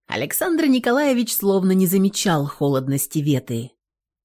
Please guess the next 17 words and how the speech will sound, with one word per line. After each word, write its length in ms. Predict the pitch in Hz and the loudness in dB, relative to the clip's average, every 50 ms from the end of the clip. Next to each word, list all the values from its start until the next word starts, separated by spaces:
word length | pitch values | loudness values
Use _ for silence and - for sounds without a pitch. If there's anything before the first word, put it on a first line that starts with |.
| _ - | _ -4
Он 180 | 285 359 359 349 | -2 -2 -2 -2
часто 380 | - 269 254 254 - - 208 | 0 0 0 0 0 0 0
оставался 520 | 202 202 - - 190 190 190 190 180 - 180 | -2 0 0 0 2 2 2 2 2 0 0
допоздна 520 | 165 165 - 190 180 170 180 180 156 147 | -2 0 0 0 0 2 2 0 0 0
в 80 | 139 - | -2 -4
квартирке 560 | - 127 135 - - 214 190 170 - - 175 | -4 -4 -4 -4 -2 -2 -2 -2 -2 0 0
на 180 | 165 160 151 - | 0 0 0 0
улице 360 | - 160 151 151 143 - 160 | 0 0 0 -2 -2 -4 -6
Пихтовой. 720 | 147 - 165 147 - - - 131 127 131 123 120 123 - _ _ _ _ _ _ _ _ _ _ _ _ _ | -4 -4 -4 -4 -4 -4 -6 -4 -4 -4 -4 -6 -8 -12 _ _ _ _ _ _ _ _ _ _ _ _ _
Приносил 480 | - 139 156 175 185 226 - 359 320 247 | -4 -2 0 2 2 2 2 2 2 4
интересные 520 | 208 190 170 139 147 147 - - 147 147 | 2 2 0 0 -2 -2 -2 -2 -4 -4
книги, 500 | 147 - 214 226 233 233 214 180 175 175 | -2 0 2 4 4 4 2 2 -2 -2
конфеты 640 | 160 - 147 147 151 - - 240 220 220 - 202 185 | -2 -2 -2 -2 -2 -2 0 0 0 0 0 -2 -2
и 220 | 180 - 294 302 | -2 0 0 0
рыбу 380 | 262 196 202 208 196 170 160 170 | 2 2 2 2 2 2 2 0
для 200 | 143 147 170 165 | 2 0 0 0
Атоса. 760 | - - 175 - _ - 147 139 139 135 - 139 127 127 123 | 0 -4 -6 -6 _ -4 -2 -2 -2 -2 -4 -4 -6 -6 -8